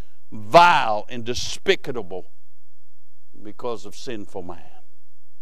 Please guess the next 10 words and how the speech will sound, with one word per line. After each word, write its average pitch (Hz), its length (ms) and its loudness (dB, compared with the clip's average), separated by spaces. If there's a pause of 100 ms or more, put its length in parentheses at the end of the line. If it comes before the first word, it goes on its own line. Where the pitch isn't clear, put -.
(840)
And 95 100 -2
I 98 60 -2
say 113 260 -2
God 104 500 0
darkened 110 440 2
the 101 60 -2
sun 120 360 -2
over 110 240 -2
the 92 100 -4
sun 120 540 0